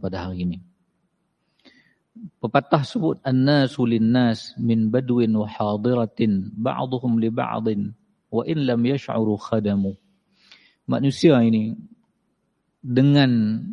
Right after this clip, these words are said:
sesama manusia yang lain, sama ada dia duduk di kampung ke,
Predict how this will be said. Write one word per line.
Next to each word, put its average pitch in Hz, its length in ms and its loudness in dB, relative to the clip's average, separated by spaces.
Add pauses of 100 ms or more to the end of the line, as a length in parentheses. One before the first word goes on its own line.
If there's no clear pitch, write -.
(120)
sesama 127 560 -2
manusia 123 480 0
yang 113 240 2
lain, 110 400 0
sama 113 400 -2
ada 120 80 0
dia 117 160 0
duduk 117 320 0
di 113 80 -2
kampung 117 640 2
ke, 113 320 -2